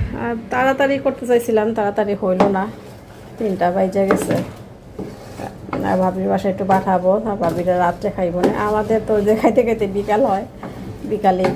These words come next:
খাই, ভাবিরা রাত্রে খাবে ইনশাল্লাহ। তো একটু চাইছিলাম যে তাড়াতাড়ি করতে পারলে দুপুরে পাঠাবো, তো তাড়াতাড়ি আর হয় নাই, সময় লাগছে।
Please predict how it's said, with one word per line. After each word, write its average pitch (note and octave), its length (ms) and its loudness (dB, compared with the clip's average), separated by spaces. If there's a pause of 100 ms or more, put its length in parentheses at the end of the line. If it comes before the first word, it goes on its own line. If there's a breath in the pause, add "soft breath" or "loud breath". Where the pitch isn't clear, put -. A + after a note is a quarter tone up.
খাই, G3 240 0 (480)
ভাবিরা E3+ 360 2
রাত্রে F3 340 0
খাবে E3+ 260 -2
ইনশাল্লাহ। E3 460 -2 (1000)
তো G#3 60 -4
একটু F#3+ 160 -4
চাইছিলাম G#3+ 480 2
যে G#3+ 80 2
তাড়াতাড়ি G#3+ 520 4
করতে C#4 300 6
পারলে G#3+ 220 2
দুপুরে G3+ 480 -2
পাঠাবো, G#3 480 -2 (200)
তো G#3+ 160 -4
তাড়াতাড়ি G3 460 2
আর F#3 180 0
হয় G3+ 200 0
নাই, G3 220 -2 (3750)
সময় G3+ 280 -2
লাগছে। F#3+ 440 -4